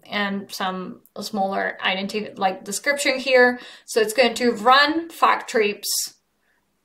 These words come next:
and its children, which is the data mart that we had. And only when that fixed, then I'm able to run the pull, to close the pull request.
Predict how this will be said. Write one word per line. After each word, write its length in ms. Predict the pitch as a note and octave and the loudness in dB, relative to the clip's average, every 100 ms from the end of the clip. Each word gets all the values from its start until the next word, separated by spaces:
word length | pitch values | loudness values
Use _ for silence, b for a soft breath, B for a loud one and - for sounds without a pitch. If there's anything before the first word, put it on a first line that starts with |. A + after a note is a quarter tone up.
| _ | _
and 420 | A3 G#3 G#3 G#3 - | 2 2 2 -2 -6
its 260 | G#3 - | -8 -8
children, 560 | - - G#3+ G3+ G3+ F#3+ | -8 -4 -2 -2 -4 -4
which 240 | G3 G3 F#3+ | -6 -6 -8
is 80 | |
the 140 | - - | -10 -8
data 320 | G2+ G2 - | -6 -6 -6
mart 420 | - F2 F2+ - - | -6 -6 -6 -12 -8
that 160 | - | -6
we 100 | - | -6
had. 380 | - - - - b b b - | -6 -4 -4 -6 b b b -6
And 140 | A#3 | -2
only 340 | A#3+ C4+ E4 | 2 4 4
when 320 | F4+ C4 A#3 A3 | 4 4 2 2
that 320 | G#3+ - - | 2 2 -2
fixed, 560 | F4 F#4+ - - - | 2 2 2 -6 -6
then 160 | A3 A3 | -4 -2
I'm 260 | - A3+ A3 | 0 0 2
able 300 | G#3+ G3+ G#3 | 0 0 -2
to 120 | - | -4
run 300 | F#3+ F#3+ F#3+ | -2 -2 0
the 80 | G3 | -6
pull, 320 | G3 G3 F#3+ - | -6 -6 -6 -6
to 120 | G#3 | -6
close 360 | G#3 - G3 - | -4 -4 -4 -6
the 80 | |
pull 260 | G3 - G3 | -8 -8 -8
request. 560 | - - - - - | -8 -8 -8 -6 -6